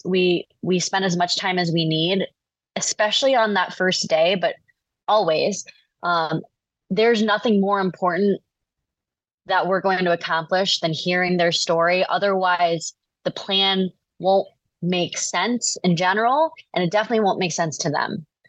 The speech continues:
And so in order for us to connect the dots and impact behavior change and really give them hope, um, that them coming to us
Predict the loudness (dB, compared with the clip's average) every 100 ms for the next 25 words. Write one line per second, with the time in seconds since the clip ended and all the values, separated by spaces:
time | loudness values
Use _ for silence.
0 | -20 _ _ -2 -2 0 2 4 4 2
1 | 0 0 2 2 2 0 0 -2 -2 -4
2 | -4 -4 -4 -4 -4 0 0 0 -2 -14
3 | -20 _ _ _ -2 0 0 0 -6 -4
4 | -6 0 2 2 0 -2 -2 0 0 -2
5 | -6 -20 _ -2 0 2 0 -2 -2 2
6 | 4 4 2 2 0 0 -2 -2 -6 _
7 | _ -2 0 0 -4 -16 _ _ _ -4
8 | -2 0 0 0 -2 -4 0 2 2 0
9 | -2 _ _ _ _ -6 -2 0 0 0
10 | 0 0 0 0 0 -2 -6 -20 -20